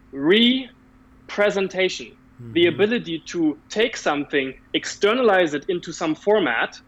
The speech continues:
Speaker 2: Mm-hmm.
Speaker 1: and to then at a future point in time to re-present it.
Speaker 2: Mm-hmm.
Speaker 1: And so this is what you have,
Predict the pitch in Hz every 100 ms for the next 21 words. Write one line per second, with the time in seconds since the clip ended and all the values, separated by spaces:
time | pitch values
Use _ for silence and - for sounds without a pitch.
0 | _ 117 104 117 117 117 175 165 - 180
1 | 190 185 185 180 - 240 - 233 - 202
2 | 180 170 202 165 156 135 135 214 254 269
3 | 262 - _ - _ _ _ - - 208
4 | 202 156 120 - - _ - 117 104 110
5 | 120 117 - - _ _ 170 170 - 190
6 | 170 156 - 214 233 208 202 147 190 185
7 | 170